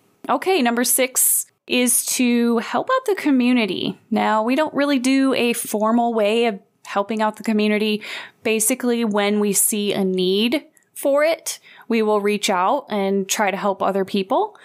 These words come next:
We've done this a few times, you know, when we're out and about in town, we'll try to help give a meal to someone. And obviously, when we no longer need clothing and it's just kind of sitting around, then of course we're gonna donate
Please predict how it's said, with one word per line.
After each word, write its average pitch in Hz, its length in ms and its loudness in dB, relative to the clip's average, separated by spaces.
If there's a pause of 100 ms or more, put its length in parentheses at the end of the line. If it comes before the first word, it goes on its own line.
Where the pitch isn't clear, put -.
(200)
We've 240 140 0
done 233 180 0
this 220 180 0
a 214 60 0
few 208 240 0
times, 226 580 0
you 240 120 2
know, 254 420 0
when 208 320 2
we're 202 240 2
out 196 200 0
and 202 80 -2
about 190 240 0
in 190 180 0
town, 202 460 0
we'll 233 160 0
try 196 220 -2
to 190 80 -2
help 190 380 -4
give 233 180 0
a 208 80 2
meal 202 380 2
to 269 140 0
someone. 262 840 2 (200)
And 196 360 0
obviously, 226 760 0
when 202 560 0 (260)
we 202 320 2
no 196 200 2
longer 185 420 0
need 175 320 -2
clothing 320 640 0
and 254 180 2
it's - 160 0
just 202 220 -2
kind 202 160 -2
of - 80 -6
sitting 196 340 0
around, 294 540 0
then 285 160 0
of 277 120 -4
course - 360 -6
we're 196 80 -2
gonna 202 180 0
donate 202 560 -2